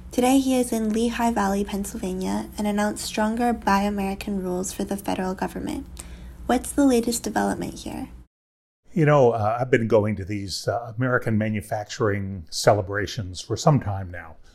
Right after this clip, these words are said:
Speaker 2: I remember them being held at the White House during the Clinton and Bush forty-three administrations. And, and, uh, I think President Trump did the same thing. And so,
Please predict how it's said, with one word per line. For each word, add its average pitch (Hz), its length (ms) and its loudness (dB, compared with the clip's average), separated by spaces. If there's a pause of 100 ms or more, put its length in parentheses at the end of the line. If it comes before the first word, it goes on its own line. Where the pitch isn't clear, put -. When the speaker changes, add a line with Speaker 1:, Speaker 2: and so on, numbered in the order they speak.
(100)
Speaker 2:
I 117 80 2
remember 107 360 6
them 101 420 -2
being 113 200 6
held 117 180 8
at - 60 -8
the 104 60 -6
White 104 220 -6
House 95 480 -6 (680)
during 120 180 12
the 104 80 2
Clinton 123 400 -2
and 101 220 -6
Bush 107 160 2
forty-three 104 560 0
administrations. 90 800 -6
And, 95 160 -6 (480)
and, 104 400 2
uh, 101 460 -4 (200)
I 117 80 -2
think 120 240 2
President 107 340 4
Trump 110 260 0
did 110 140 -2
the 101 80 -8
same 107 300 2
thing. 104 420 -2
And 98 140 -8
so, 113 320 4